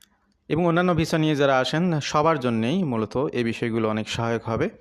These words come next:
বিশেষ করে যারা আপনার সর্বোচ্চ লেভেল, লেভেলের যে ভিসা, সেটা হচ্ছে ইমিগ্রেন্ট ভিসা বা পার্মানেন্ট রেসিডেন্ট ভিসা। এই পার্মানেন্ট রেসিডেন্ট ভিসা নিয়ে যখন আপনি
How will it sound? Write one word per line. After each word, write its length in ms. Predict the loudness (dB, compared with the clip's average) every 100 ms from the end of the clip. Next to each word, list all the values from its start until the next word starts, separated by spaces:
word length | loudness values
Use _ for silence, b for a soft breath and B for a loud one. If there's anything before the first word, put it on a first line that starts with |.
| B B B
বিশেষ 280 | 0 0 0
করে 220 | -2 0
যারা 400 | 2 0 -2 -6 -20 -20 -10
আপনার 340 | -8 -6 -6
সর্বোচ্চ 460 | -4 -2 0 0 0
লেভেল, 300 | 2 2 0 0
লেভেলের 400 | -2 0 -2 -2
যে 120 | -4
ভিসা, 360 | -2 -2 -4
সেটা 260 | -4 -6 -6
হচ্ছে 200 | -4 -2
ইমিগ্রেন্ট 380 | -2 0 -2 -2
ভিসা 280 | -4 -4 -6 B B B B -2
বা 140 | 0
পার্মানেন্ট 360 | 0 0 0 0
রেসিডেন্ট 380 | -2 -2 -2
ভিসা। 280 | -2 -2 -2 0
এই 140 | -2
পার্মানেন্ট 360 | 0 0 0 0
রেসিডেন্ট 460 | -2 0 0 0 0
ভিসা 240 | 0 0
নিয়ে 260 | 2 0 0
যখন 320 | -2 -2 -4
আপনি 320 | -4 -6 -6